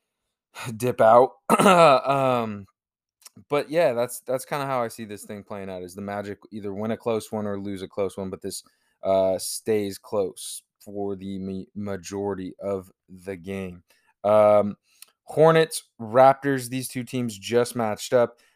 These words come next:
The Hornets are s-, you know, still well coached, but they are sitting everyone now, uh, in full-on tank mode, lost by twenty points last game. Uh, Svi Mykhailiuk has been kind of the <laughs> guy there. Uh, I mean, their, their starting lineup last game was Svi,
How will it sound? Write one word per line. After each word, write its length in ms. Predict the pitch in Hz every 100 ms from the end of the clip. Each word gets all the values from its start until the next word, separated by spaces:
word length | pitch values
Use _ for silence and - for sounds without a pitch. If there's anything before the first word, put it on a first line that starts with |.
| _
The 140 | 120 117
Hornets 320 | 139 147 143
are 100 | 110
s-, 240 | - - _ _ -
you 140 | 113
know, 140 | 107
still 280 | 95 - 143
well 160 | 131 117
coached, 360 | - 127 120 -
but 140 | 113
they 120 | 117
are 140 | 117 107
sitting 480 | - - 110 107 101 _
everyone 600 | 135 147 139 135 131 127
now, 340 | 123 120 120 - _ _ -
uh, 240 | 98 98 76
in 120 | 98
full-on 460 | - 131 131 113 107
tank 280 | 113 104
mode, 220 | 107 104 101
lost 240 | 101 98
by 100 | 98
twenty 300 | - 113 110
points 300 | 101 104 98
last 280 | 98 98 -
game. 360 | 110 104 101 - _ _ _ -
Uh, 220 | 95 95
Svi 300 | - 135 147
Mykhailiuk 520 | 135 110 120 131 104 _ _
has 240 | 101 101 95
been 360 | 98 113 110
kind 240 | 95 113 107
of 140 | 92
the 180 | 104 98
<laughs> 200 | 85 -
guy 300 | 120 117 107
there. 420 | 101 107 104 98 _ _ _
Uh, 500 | - 98 98 98 78
I 100 | 104
mean, 200 | 107 110
their, 240 | 107 117 123 113
their 120 | 117
starting 280 | 127 120 110
lineup 300 | 107 104 107
last 240 | 101 98
game 160 | 107 101
was 180 | 95
Svi, 380 | - 110 110 107